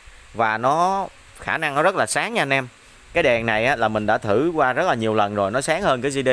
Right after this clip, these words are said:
sáu mươi của mình đang treo á. Sáng hơn cái đó nha mọi người. Và cái chế độ mà cầm pin của nó trong đêm á, thì mình thấy nó rất là cầm pin luôn.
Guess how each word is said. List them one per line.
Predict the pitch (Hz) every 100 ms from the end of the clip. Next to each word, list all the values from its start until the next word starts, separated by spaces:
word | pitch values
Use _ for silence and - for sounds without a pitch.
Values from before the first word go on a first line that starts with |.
| 120
sáu | 156
mươi | 151 123
của | 135
mình | 113
đang | 107 117
treo | 127 120
á. | 131 - - - - -
Sáng | 143 170
hơn | 131
cái | 139
đó | 147
nha | 170
mọi | 117
người. | 104 98 - - - - -
Và | 101 110 107 110 110 104
cái | - 165
chế | 185
độ | 113 98
mà | 113
cầm | 107 104 117
pin | 139
của | 127
nó | 147 170
trong | 147 131
đêm | 139 139
á, | 165 - - -
thì | 110
mình | 104 104
thấy | 156
nó | 180
rất | 240
là | 147
cầm | 107 107
pin | 131 131
luôn. | 135